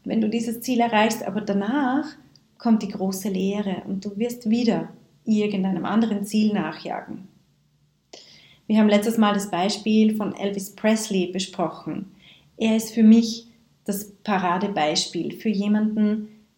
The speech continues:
der alles erreicht hat und trotzdem un-, todunglücklich war. Glücklich zu werden kann also nicht der Grund sein, warum wir uns Ziele setzen sollen. Warum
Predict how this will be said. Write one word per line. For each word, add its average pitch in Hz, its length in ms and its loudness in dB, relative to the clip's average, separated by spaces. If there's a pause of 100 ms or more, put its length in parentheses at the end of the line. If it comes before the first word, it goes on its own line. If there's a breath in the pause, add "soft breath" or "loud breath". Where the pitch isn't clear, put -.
(160)
der 190 280 -6
alles 302 400 -4
erreicht 254 560 -4
hat 254 320 -6 (340)
und 226 240 0
trotzdem 175 640 -6 (100)
un-, 214 380 0
todunglücklich 190 960 -6
war. - 280 -12 (1600 soft breath)
Glücklich 320 460 -2
zu 254 140 -4
werden 233 600 0 (200)
kann 214 560 0
also 196 280 -2
nicht 214 440 4
der 175 80 -4
Grund 165 340 -4
sein, 170 340 -10
warum 233 340 0
wir 226 340 2
uns 208 240 -4
Ziele 214 300 0
setzen - 380 -8
sollen. 185 340 -6 (1700 loud breath)
Warum 262 440 0